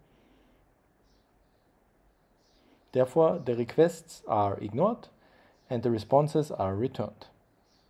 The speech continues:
As a next step, we just print the response out and also compile and quickly validate if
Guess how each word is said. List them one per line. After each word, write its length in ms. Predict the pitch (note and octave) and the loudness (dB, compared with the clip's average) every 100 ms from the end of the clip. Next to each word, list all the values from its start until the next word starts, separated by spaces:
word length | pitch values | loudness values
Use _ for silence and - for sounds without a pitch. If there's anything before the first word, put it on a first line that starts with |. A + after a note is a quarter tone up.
| _ _ _ _ _ _ _ _ _ _ _ _ _ _ _ _ - _ _ _ _ _ - | _ _ _ _ _ _ _ _ _ _ _ _ _ _ _ _ -20 _ _ _ _ _ -4
As 160 | - | -2
a 40 | F#2+ | -2
next 260 | G2+ - | -2 -2
step, 280 | - F#3+ F#3+ | 0 0 0
we 80 | B2 | -6
just 300 | B2 A2 - | -4 -6 -6
print 300 | B2+ B2+ - - A#2+ | -6 -6 -10 -18 -6
the 140 | A2+ | -4
response 580 | G#2+ G2+ - G2+ F2+ - - | -2 -4 -6 -6 -6 -2 0
out 340 | D#3+ A3+ - - _ | 0 -2 -12 -20 _
and 220 | G#2+ G#2+ - | -8 -4 0
also 380 | B2 B2+ C3 | -2 0 -4
compile 520 | A#2+ A2+ G#2+ G#2 A2 G#2+ | -4 -4 2 2 2 -2
and 100 | G2+ | -6
quickly 360 | A2 G#2+ A2 | -10 -10 -8
validate 500 | F#2+ F#2+ F#2+ F#2 | -4 -4 -4 -6
if 60 | F2+ | -8